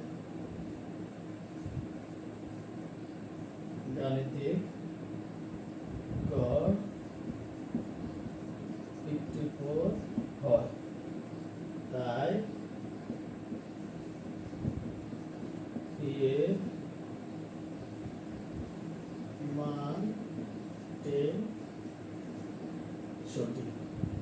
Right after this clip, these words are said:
এতটুকু just এটা আমাদের ভাষায় আমরা লিখে দেব। যেহেতু আমরা, আ, পি এর মান টেন বসানোর পরে আমরা সংক্ষিপ্ত পদ্ধতিতে গাণিতিক গড় কিন্তু ফিফটি ফোরে আমরা পেয়েছি, এই জন্য এই কথাটা শুধু লিখে দেওয়া যে সুতরাং পি এর মান টেন বসিয়ে সংক্ষিপ্ত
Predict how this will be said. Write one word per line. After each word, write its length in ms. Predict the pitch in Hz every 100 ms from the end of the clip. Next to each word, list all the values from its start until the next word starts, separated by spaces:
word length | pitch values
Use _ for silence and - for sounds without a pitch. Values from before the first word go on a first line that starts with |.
| - - - 185
এতটুকু 440 | 175 190 190 202
just 300 | 175 170 175
এটা 140 | 170
আমাদের 240 | 151 156 156
ভাষায় 320 | 151 151 165
আমরা 180 | 151 147
লিখে 200 | 139 143
দেব। 280 | 151 156 196 - - - - - - 156
যেহেতু 200 | 156 180
আমরা, 280 | 180 185
আ, 520 | 180 170 170 143 143 139 -
পি 160 | 160 170
এর 100 | 175
মান 220 | 180 175 170
টেন 300 | 165 170 170
বসানোর 420 | 160 160 165 175
পরে 260 | 170 175 -
আমরা 200 | 156 156
সংক্ষিপ্ত 440 | 156 156 156 160 170
পদ্ধতিতে 540 | 165 160 156 156 156 196 233 - - - 131
গাণিতিক 380 | 151 156 156 156
গড় 120 | 160
কিন্তু 240 | 151 165 196
ফিফটি 280 | 202 175 185 175
ফোরে 220 | 165 165
আমরা 180 | 165 156
পেয়েছি, 400 | 151 139 127 -
এই 300 | 127 143 165
জন্য 140 | 175 196
এই 60 |
কথাটা 280 | 185 180 202
শুধু 160 | - 226
লিখে 200 | 180 175
দেওয়া 260 | 170 170 143
যে 240 | 151 175 - - - - -
সুতরাং 260 | 156 175 170
পি 60 | 165
এর 80 | 170
মান 120 | 175 180
টেন 220 | 165 175
বসিয়ে 420 | 185 180 240 220
সংক্ষিপ্ত 460 | 165 160 160 165 185